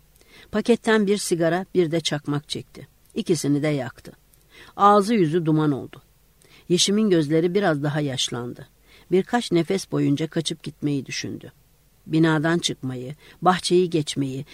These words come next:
demir kapıların arasından yürüyüp köye doğru koşmayı, kasaba minibüsüne binip siktir olup gitmeyi düşündü.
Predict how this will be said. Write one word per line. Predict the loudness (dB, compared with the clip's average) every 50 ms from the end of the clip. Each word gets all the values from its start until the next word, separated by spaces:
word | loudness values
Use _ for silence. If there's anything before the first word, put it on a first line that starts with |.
| -20 -2 2
demir | 4 6 6 6 4
kapıların | 0 -2 -4 0 2 2 4 4 4
arasından | 2 2 0 -2 -2 0 2 2 2 2 2
yürüyüp | 2 2 2 2 2 2 0 0 -2 -8 -20 -20 _ -6
köye | -2 0 0 0 2 2
doğru | 0 0 0 -2
koşmayı, | -6 -8 -8 -8 -6 -6 -6 -6 -4 -6 -6 -8 -12 -16 -20 -8 -4
kasaba | -2 0 0 2 2 4 6
minibüsüne | 6 8 8 6 6 4 2 0 2 2 2 4
binip | 2 2 0 -2 -4 _ _ _ -10
siktir | -8 -8 -6 -6 -2 0
olup | 0 2 0 0 -4 -6
gitmeyi | -8 -6 -4 -4 -2 -2 -4 -4
düşündü. | -8 -10 -10 -10 -10 -10 -12 -16 -18